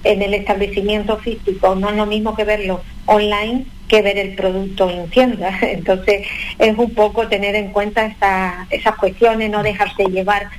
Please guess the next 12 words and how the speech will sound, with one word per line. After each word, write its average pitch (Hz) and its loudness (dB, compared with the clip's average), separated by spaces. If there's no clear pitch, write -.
por, 190 8
por, 190 0
por, 180 -2
por 185 0
la 175 0
impulsividad 185 0
o 196 -4
por - -8
la 185 0
publicidad 190 0
que 214 -4
sabemos 190 -2